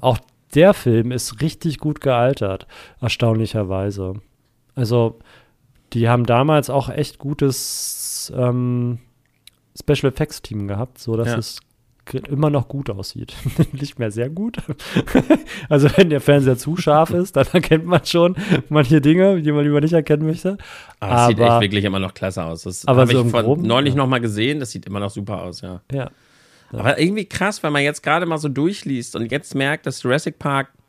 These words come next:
Speaker 2: jetzt nach langer Zeit der erste Film von vor zweitausend war, dann merkt man erst mal, was für eine mega Wucht Titanic damals hatte, ne?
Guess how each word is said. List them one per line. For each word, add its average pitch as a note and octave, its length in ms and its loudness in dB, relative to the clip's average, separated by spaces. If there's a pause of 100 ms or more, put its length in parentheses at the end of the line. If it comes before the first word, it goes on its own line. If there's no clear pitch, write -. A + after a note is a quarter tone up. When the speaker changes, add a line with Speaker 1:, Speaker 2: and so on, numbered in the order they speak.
(380)
Speaker 2:
jetzt B2+ 260 -2
nach C3+ 140 0
langer D3+ 320 0
Zeit D3 380 -4
der F2+ 120 -2
erste C3 260 -2
Film D3 280 -4
von C3 160 -6
vor C3+ 180 -6
zweitausend C3 480 -6
war, G2+ 180 -2 (300)
dann G2+ 160 -2
merkt C3 240 0
man E3 100 -4
erst C3 240 -4
mal, C3+ 160 -2
was C#3+ 220 -6
für - 100 -8
eine C3+ 180 -2
mega C3+ 720 -2
Wucht A#2 720 -2
Titanic A#2+ 520 0
damals A2 360 0
hatte, B2 240 -6
ne? F#2 200 -6